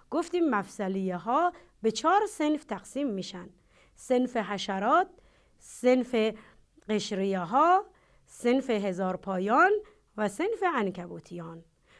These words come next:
خب ملخ و مگس و پروانه متعلق به صنف حشرات بود از فایلم مفصلیه. خب سوال بعدی، گروپ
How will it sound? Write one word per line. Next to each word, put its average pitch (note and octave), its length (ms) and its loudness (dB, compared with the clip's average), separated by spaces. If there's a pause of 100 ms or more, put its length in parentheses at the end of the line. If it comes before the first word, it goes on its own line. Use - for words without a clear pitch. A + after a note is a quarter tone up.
(140)
خب A#3 420 4 (260)
ملخ C#4 460 4
و G3 240 2
مگس A3+ 560 -2 (280)
و A3+ 160 4
پروانه A3 600 2 (480)
متعلق A3 680 0
به F#3+ 140 -4
صنف F4+ 400 2 (400)
حشرات G3+ 720 2
بود - 280 -16 (340)
از D#4 480 4
فایلم G3 560 -4
مفصلیه. D#3+ 600 -12 (1400)
خب F4+ 220 6 (280)
سوال E4 360 6 (160)
بعدی، C4+ 540 8 (140)
گروپ F4+ 480 2